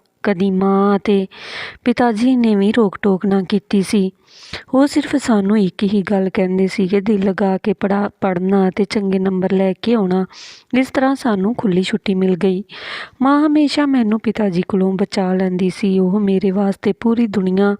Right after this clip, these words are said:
ਨਾਲ ਲੜਨ ਲਈ ਤਿਆਰ ਸੀ। ਜੇਕਰ ਉਹਨਾਂ ਨੂੰ ਕੋਈ ਕਹਿ ਦਿੰਦਾ ਕਿ "ਤੁਹਾਡਾ ਬੇਟਾ ਵਿਗੜ ਰਿਹਾ ਹੈ," ਤਾਂ ਉਸ ਉੱਪਰ ਵਰਸ ਪੈਂਦੀ ਸੀ। ਇਸ ਤਰ੍ਹਾਂ ਮੈਂ ਸਮਝ ਗਿਆ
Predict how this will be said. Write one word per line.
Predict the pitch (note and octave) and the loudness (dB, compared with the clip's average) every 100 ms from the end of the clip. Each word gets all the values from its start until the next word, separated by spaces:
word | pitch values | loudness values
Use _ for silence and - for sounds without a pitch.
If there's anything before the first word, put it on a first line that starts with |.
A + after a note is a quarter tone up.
| - - - _ A3+ | -8 -20 -20 _ -2
ਨਾਲ | B3 B3 | 0 2
ਲੜਨ | A#3+ A3 A#3+ | 2 2 2
ਲਈ | A3 | 2
ਤਿਆਰ | B3 G3+ F3+ | 0 0 0
ਸੀ। | F#3 - F#3 G3+ - - - - - | -2 -2 -2 -4 -12 -20 -18 -16 -4
ਜੇਕਰ | F#3 G3 G3+ | 0 0 0
ਉਹਨਾਂ | F#3+ F#3 G3 | 0 2 0
ਨੂੰ | F#3+ F#3+ F#3+ | 2 0 0
ਕੋਈ | G3 F#3 - | 0 0 -2
ਕਹਿ | F#3 G3 | -2 0
ਦਿੰਦਾ | A3 G#3+ F#3+ G3 F#3+ - | 0 0 0 -2 -4 -2
ਕਿ | G#3 | -2
"ਤੁਹਾਡਾ | - G#3 G3+ E3+ F#3+ | 0 -2 -2 -2 -2
ਬੇਟਾ | F#3+ F#3 F#3 | -2 0 -2
ਵਿਗੜ | F#3 G3 A#3+ | -2 -2 -2
ਰਿਹਾ | A#3 G#3+ | 0 0
ਹੈ," | A3 A3+ A3+ - - _ _ - | 0 -2 -4 -14 -20 _ _ -4
ਤਾਂ | C#4+ D4+ - | -2 -2 -2
ਉਸ | A3 - | -2 -2
ਉੱਪਰ | G3+ - A#3+ | -4 -2 -2
ਵਰਸ | A#3 - - | -2 -2 -6
ਪੈਂਦੀ | G3+ F#3 F3+ F#3 | -4 -2 -2 -2
ਸੀ। | - F#3+ - - - - _ | -2 -4 -4 -14 -18 -20 _
ਇਸ | C4+ C#4 | -2 0
ਤਰ੍ਹਾਂ | - D4 | 0 0
ਮੈਂ | D4 D4 | 0 0
ਸਮਝ | C#4+ B3 F#3+ G#3 | 0 -2 -2 0
ਗਿਆ | F#3+ G3 G#3+ | 0 0 -2